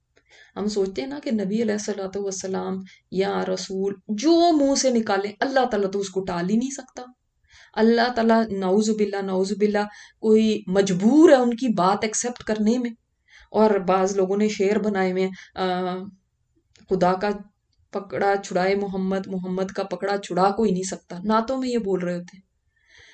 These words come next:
ए, कैसे आपने सोच लिया? कुरान आपको बताता है कि र-, याद रखें, final authority अल्लाह सुब्हानहू व तआला है,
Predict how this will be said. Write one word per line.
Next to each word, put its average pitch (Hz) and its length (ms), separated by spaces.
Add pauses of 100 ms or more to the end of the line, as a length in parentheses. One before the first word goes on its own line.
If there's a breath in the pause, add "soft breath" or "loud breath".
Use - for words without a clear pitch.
(480 soft breath)
ए, 220 140 (100)
कैसे 269 440
आपने 233 360
सोच 214 340
लिया? 214 240
कुरान 196 760
आपको 247 280
बताता 196 460
है 330 220 (180)
कि 202 80 (520)
र-, 165 160
याद 190 560
रखें, 214 440 (520 loud breath)
final 208 580
authority 190 720
अल्लाह 180 400
सुब्हानहू 185 580
व 190 120
तआला 180 240
है, 196 160